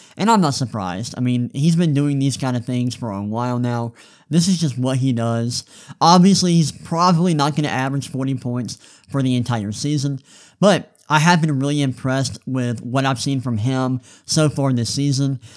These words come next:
I think this might just be the year where he really breaks out,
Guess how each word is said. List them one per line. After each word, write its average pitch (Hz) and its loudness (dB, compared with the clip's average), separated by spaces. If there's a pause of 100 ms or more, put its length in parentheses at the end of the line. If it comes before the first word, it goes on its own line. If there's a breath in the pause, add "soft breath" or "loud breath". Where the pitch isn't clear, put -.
(200 loud breath)
I 151 6
think 165 2
this 165 2
might 127 0
just 135 -2
be 147 0
the 131 0
year 135 -2 (280 loud breath)
where 127 0
he 127 0
really 131 -2
breaks 113 -6
out, 120 -4